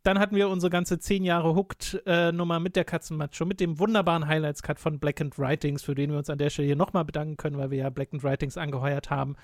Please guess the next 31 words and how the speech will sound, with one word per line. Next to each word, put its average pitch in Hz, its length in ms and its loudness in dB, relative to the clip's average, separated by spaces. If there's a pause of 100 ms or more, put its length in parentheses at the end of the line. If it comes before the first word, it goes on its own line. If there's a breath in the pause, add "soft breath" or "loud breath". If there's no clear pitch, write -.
(360 loud breath)
äh, 139 200 0
und 147 240 -2
sich - 140 -6
das 143 200 -2
als 143 320 -4
richtige 180 320 0
Entscheidung 170 380 0
herausgestellt 151 640 -2
hat, 151 160 -4
weil 147 100 2
das 151 140 0
ja 143 120 0
auch 151 100 0
bei 147 120 2
euch 151 220 0
so 185 100 -4
gut 165 160 -4
ankam. 165 440 -2
Auch 156 140 -4
da 151 240 2
sind 151 200 -2
die 160 80 0
Kommentare 147 680 -2
einfach 147 340 -4
Zucker, 185 420 0 (800)
äh, 165 200 2
die 156 120 -2
da 156 100 2
drunter 156 320 -4
zu - 140 -10
lesen. 147 400 -4